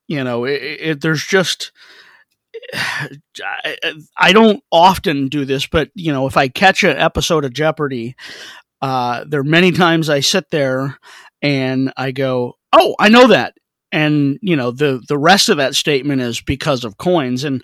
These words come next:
that act-, actually happened a week or two ago at Trivia Night. There was, I can't even remember the question now, but, um, oh, it was about Tasmanian tiger, like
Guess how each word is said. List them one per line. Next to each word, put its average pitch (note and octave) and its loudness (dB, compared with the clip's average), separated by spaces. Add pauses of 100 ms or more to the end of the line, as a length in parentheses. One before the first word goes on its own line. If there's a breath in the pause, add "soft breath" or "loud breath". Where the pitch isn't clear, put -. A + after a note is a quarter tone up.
(200 loud breath)
that G#3 6
act-, D3 2
actually F#3+ 0
happened D#3 0
a B2+ -2 (140)
week F3+ -4
or A3 -2
two D#3 -2
ago C3 0 (300 loud breath)
at D3+ 0
Trivia B3 6
Night. C#3 0 (440 loud breath)
There D#3 2
was, D3+ 0
I C#3+ -6
can't G3+ 4
even F#3 4
remember E3+ 2
the C3+ -4
question F#3+ 0
now, C#3 -6 (380 loud breath)
but, D3+ 2 (140)
um, C3 -2 (300)
oh, A3+ 10
it F3+ 6
was F3 4
about D#3+ 2
Tasmanian F3+ 2
tiger, D#3 -4
like C#3+ -6